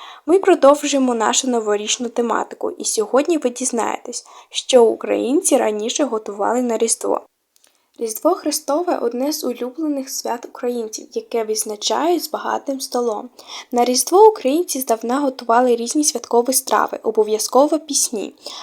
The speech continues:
адже святкувати починали ще в святвечір. Кулінарні традиції в різних регіонах України відрізнялися. Зараз такі страви вже не готують, але не варто забувати багатовікові традиції наших предків.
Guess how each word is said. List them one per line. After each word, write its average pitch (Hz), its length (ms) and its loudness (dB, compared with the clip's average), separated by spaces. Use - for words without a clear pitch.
адже 220 180 -4
святкувати 220 720 2
починали 220 600 0
ще - 320 2
в 302 60 -2
святвечір. - 880 0
Кулінарні 320 560 4
традиції 294 560 4
в 262 60 -4
різних 269 320 -2
регіонах 240 580 -2
України 311 420 0
відрізнялися. 294 840 0
Зараз 277 360 2
такі 330 300 -4
страви 294 520 0
вже 262 220 -2
не 269 140 0
готують, 220 560 0
але 254 180 0
не 302 160 2
варто 294 380 2
забувати 220 600 0
багатовікові 220 880 0
традиції 226 600 -6
наших 226 400 -6
предків. - 380 -2